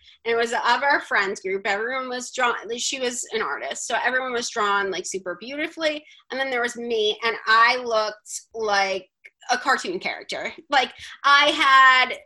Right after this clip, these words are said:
frizzy hair that had taken over the entire picture. I had buck teeth. I was not seen as beautiful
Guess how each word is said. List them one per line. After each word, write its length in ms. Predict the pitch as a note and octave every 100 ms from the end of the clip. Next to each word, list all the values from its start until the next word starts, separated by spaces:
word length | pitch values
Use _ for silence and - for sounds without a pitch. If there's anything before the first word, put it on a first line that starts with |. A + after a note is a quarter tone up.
| -
frizzy 400 | - C#4 C4+ C4+
hair 280 | C4+ A#3+
that 120 | A#3+ A#3+
had 240 | B3 A3
taken 280 | B3+ A3 G#3+
over 360 | G#3 G#3 G3+
the 160 | G3 G3+
entire 460 | G3 A3 D3+ F3+ -
picture. 500 | D#4 C#4 - C4+ B3+ B3
I 80 | G#3+
had 260 | A3+ G3 G#3 -
buck 280 | G3 F3+ - -
teeth. 520 | - D4 C#4 C4+ C#4+ _ _ - _ -
I 140 | C4 B3+
was 200 | B3+ C4+
not 280 | C4+ B3+ -
seen 280 | - B3+ A#3
as 180 | G3+ G3+
beautiful 800 | G3+ F3 D#3+ - - E3+ C3